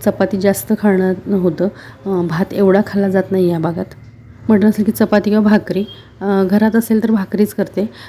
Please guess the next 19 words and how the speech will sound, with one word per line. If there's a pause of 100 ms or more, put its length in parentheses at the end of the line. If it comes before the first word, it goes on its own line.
(120)
पण
आता
बाहेरचे
जर
गेस्ट
येणार
असतील
तर
अशा
वेळेला (400)
चपातीच
करतो
आपण, (520)
तर
त्यामुळे
मी
चपाती
करणार
आहे.